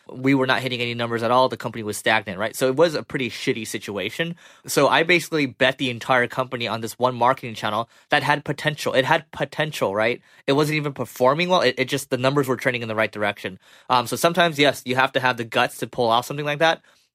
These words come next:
But at the same time, you have to focus too, right? We focused in on that channel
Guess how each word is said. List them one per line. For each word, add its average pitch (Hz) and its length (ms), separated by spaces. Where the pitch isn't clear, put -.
But 139 100
at 117 100
the 127 40
same 147 240
time, 135 360
you 123 80
have 127 200
to - 60
focus 120 400
too, 104 220
right? 107 180
We 123 140
focused 147 420
in 131 140
on 120 100
that 120 140
channel 127 420